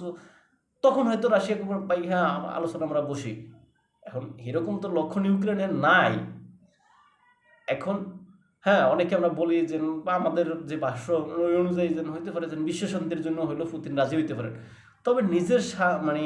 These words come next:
স্বার্থ বিসর্জন দিয়ে বিশ্ব শান্তির জন্য পুতি-, পুতিন কেন রাজি হইবেন? আমার মনে হয় না।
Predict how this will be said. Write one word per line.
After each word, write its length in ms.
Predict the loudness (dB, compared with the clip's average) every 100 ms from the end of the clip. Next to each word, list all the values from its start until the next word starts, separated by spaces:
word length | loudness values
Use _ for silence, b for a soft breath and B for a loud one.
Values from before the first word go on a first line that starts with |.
| -4
স্বার্থ 360 | 0 2 2 0
বিসর্জন 480 | -2 -2 -4 -4 -6 -4
দিয়ে 120 | -4
বিশ্ব 280 | -4 -4 -6
শান্তির 320 | -6 -6 -6 -6
জন্য 140 | -6
পুতি-, 420 | -6 -6 -8 -8 -12
পুতিন 180 | -8 -8 -6
কেন 160 | -4 2
রাজি 260 | 4 4 0
হইবেন? 240 | -4 -6 -10 -18 -20 _ _ _ _ 0
আমার 160 | 2
মনে 180 | 2 2
হয় 100 | 2
না। 120 | 0